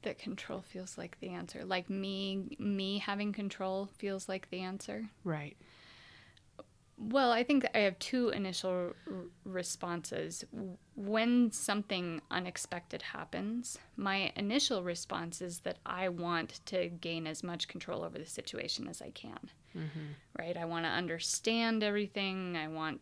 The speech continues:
Speaker 1: to, to get everybody's input or, you know, whatever that is. But, but that's only my initial response, because there's this energy flow that goes nowhere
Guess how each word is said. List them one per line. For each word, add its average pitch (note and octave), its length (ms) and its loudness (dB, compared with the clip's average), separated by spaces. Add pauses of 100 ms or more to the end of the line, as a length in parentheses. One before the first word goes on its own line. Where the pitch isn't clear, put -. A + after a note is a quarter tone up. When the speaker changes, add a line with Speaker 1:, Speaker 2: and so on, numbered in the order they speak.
(100)
Speaker 1:
to, D#3+ 360 -2 (340)
to E3+ 240 -2 (200)
get F#3 160 4
everybody's F3 840 2
input F3+ 520 2
or, E3 320 0
you F#3 160 -2
know, E3 260 -6
whatever G3 400 2
that F3+ 160 0
is. F#3 220 0 (440)
But, - 260 8
but A3 180 2
that's C4 180 6
only C4 180 8
my G3 140 2
initial F3+ 640 2
response, F#3+ 640 -2
because F3 460 -4 (400)
there's F#3 460 2
this - 340 -2 (160)
energy G#3 420 2
flow F3 360 -2
that D#3 160 -8
goes E3 220 -4
nowhere D#3 640 -4